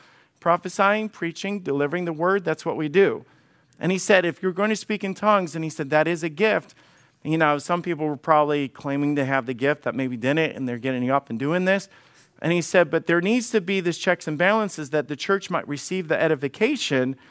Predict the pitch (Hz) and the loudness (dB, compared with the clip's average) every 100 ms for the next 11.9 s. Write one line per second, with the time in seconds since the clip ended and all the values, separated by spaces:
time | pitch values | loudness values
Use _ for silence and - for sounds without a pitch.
0 | _ _ _ _ 190 190 208 185 165 175 | _ _ _ _ -6 0 2 2 0 -2
1 | 143 - - - 151 175 151 165 117 143 | -2 -4 -4 -6 -4 -2 -2 -4 -2 2
2 | 190 190 208 - 190 156 180 170 170 - | 4 4 0 0 -4 -2 0 2 0 -6
3 | - 147 156 151 - 233 170 135 123 143 | -6 -2 -2 -2 0 0 0 0 0 0
4 | 143 143 - 170 151 - 196 202 123 113 | -2 -2 -4 -6 -6 -2 0 0 -4 -4
5 | 95 - _ _ _ _ _ _ _ - | -4 -10 _ _ _ _ _ _ _ -2
6 | 180 185 208 214 196 185 202 - 160 151 | 2 6 4 6 4 6 2 2 0 2
7 | 165 160 147 160 170 170 143 139 - 175 | 2 0 -6 -4 -4 -4 -6 -8 -4 -4
8 | 185 - - - 151 147 156 151 147 147 | -2 -6 -8 -6 -2 2 2 2 2 2
9 | 190 190 147 139 - - _ - 143 131 | 0 0 -2 -2 -10 -18 _ -2 0 0
10 | 127 - 139 131 - 143 151 160 170 165 | -2 -4 -2 -2 -4 -4 -2 0 2 0
11 | 156 135 - 160 147 139 135 - | 0 -2 -4 -4 0 0 0 -4